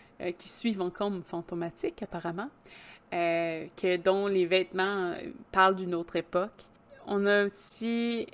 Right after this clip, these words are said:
euh, une rencontre qui dérange un peu tout le monde, donc une femme habillée tout en noir, courant frénétiquement à travers le cimetière en criant des noms.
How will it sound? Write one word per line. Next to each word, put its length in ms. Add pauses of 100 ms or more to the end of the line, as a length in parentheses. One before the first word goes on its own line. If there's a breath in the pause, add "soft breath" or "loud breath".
euh, 200
une 120
rencontre 540
qui 120
dérange 400
un 60
peu 140
tout 100
le 60
monde, 160
donc 180
une 80
femme 280
habillée 260
tout 180
en 80
noir, 400
courant 240
frénétiquement 680
à 60
travers 280
le 120
cimetière 440
en 80
criant 400
des 160
noms. 240